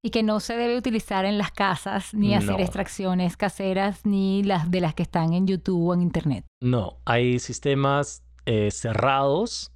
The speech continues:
Speaker 2: closed loop systems de extracción con butano, que son la forma segura, pero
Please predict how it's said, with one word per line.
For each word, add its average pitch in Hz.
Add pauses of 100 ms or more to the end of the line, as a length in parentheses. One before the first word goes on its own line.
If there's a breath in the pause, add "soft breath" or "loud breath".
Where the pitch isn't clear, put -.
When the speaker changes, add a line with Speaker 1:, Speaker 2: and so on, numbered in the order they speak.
(160)
Speaker 2:
closed 127
loop 135
systems 160
de 110
extracción 117
con 139
butano, 135
que 107
son 104
la 98
forma 120
segura, 131
pero 151